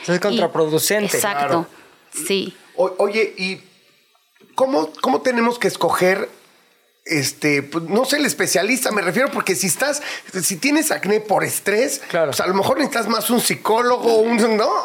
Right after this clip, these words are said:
Speaker 2: Ay,
Speaker 3: O
Speaker 2: qué
Speaker 3: sea,
Speaker 2: buen punto.
Speaker 3: o-, o-, o-,
Speaker 2: <laughs> Sí.
Speaker 3: ¿cómo lo trabajas cuando tú detectas que proviene no solamente de un tema dermatológico, sino
Speaker 2: Sí.
Speaker 3: también de un tema emocional?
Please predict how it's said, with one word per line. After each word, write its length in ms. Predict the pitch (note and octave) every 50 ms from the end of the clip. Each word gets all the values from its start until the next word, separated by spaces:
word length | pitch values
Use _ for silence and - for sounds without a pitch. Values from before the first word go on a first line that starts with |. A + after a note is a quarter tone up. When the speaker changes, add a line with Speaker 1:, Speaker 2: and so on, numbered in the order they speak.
| C5+ - - - - -
Speaker 2:
Ay, 120 | B3 B3+
Speaker 3:
O 20 | A3+
Speaker 2:
qué 60 | -
Speaker 3:
sea, 100 | C4+ C4
Speaker 2:
buen 180 | D4 D#4+ D#4
punto. 320 | - C#4 C#4+ C#4+ - B3+ -
Speaker 3:
o-, 40 | -
o-, 160 | - - A4+
o-, 420 | A4+ - - - - D#3 G3 G#3
Speaker 2:
<laughs> 0 |
Sí. 440 | - C4+ D4+ D#4+ E4 F4 F4 F4+ E4 -
Speaker 3:
¿cómo 160 | D4 D#4 D#4
lo 160 | - G4 G4+
trabajas 560 | A#3+ A3+ G#3+ G#3+ A#3+ A#3 - A#3+ C4 B3+ -
cuando 400 | - - G3 G3 G3 F#3+ F3+ F#3
tú 240 | F3+ F#3 - C#4+ C#4+
detectas 600 | D#4 D4 D4+ - A#3+ A3 A3 - - A#3 A#3+ - -
que 120 | - E3+
proviene 400 | - F3 F3 F3 G#3 A3+ B3 C#4+
no 160 | C#4 D4+ D4+
solamente 560 | C#4+ - A4 D4 D4+ D4 C4+ C4+ B3 - C4
de 60 | A#3+ B3
un 120 | A#3+ -
tema 400 | - A#3 A3+ A3 A3 A3 G#3+ - - - - - - - -
dermatológico, 1040 | - D3 E3+ E3+ E3 F3 F3 F3 F3 F3+ F3+ F#3+ G3+ G3+ - - G#3+ - - A#3 G3+
sino 240 | - F#3+ F3 E3+ E3+
Speaker 2:
Sí. 60 | -
Speaker 3:
también 360 | G3+ G3 F#3 F#3+ G3+ G#3 G#3+
de 60 | G#3+
un 120 | A3+ A3+ A3+
tema 220 | - G3+ G3+ G#3
emocional? 640 | G#3+ G3+ F3+ D#3+ - D#3 D3 D#3+ F3+ F#3+ F3 D3